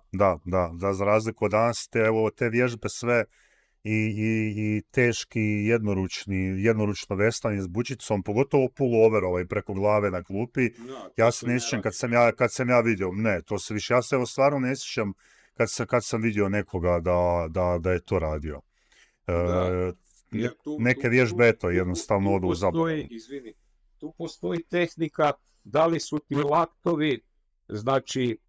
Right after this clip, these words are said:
Speaker 2: više rašireni ili više idu unutra. Kad su više rašireni, onda, onda više pogađaš latisimuse, čim, čim ih skupiš, onda više ide na,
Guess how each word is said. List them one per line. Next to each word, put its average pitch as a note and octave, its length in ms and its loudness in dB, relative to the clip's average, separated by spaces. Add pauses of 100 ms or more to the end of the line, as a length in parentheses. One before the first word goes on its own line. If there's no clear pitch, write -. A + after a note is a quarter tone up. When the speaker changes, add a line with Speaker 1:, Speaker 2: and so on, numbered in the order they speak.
(100)
Speaker 2:
više C#3 500 -2
rašireni D#3 840 -2
ili D3+ 220 0
više D#3 380 -4
idu D3+ 180 -2
unutra. D3+ 480 -4 (460)
Kad A2 200 -2
su B2+ 120 -4
više E3+ 400 -2
rašireni, D#3+ 760 -2 (560)
onda, C#3 480 0 (100)
onda C#3+ 360 -2
više D3+ 420 -2 (140)
pogađaš C#3+ 600 0
latisimuse, C#3+ 920 -4
čim, D3 360 -4 (120)
čim D3+ 260 -4
ih D3 140 -4
skupiš, - 800 -6
onda C#3+ 300 0
više D#3+ 380 -2
ide D3+ 200 -2
na, C#3+ 240 0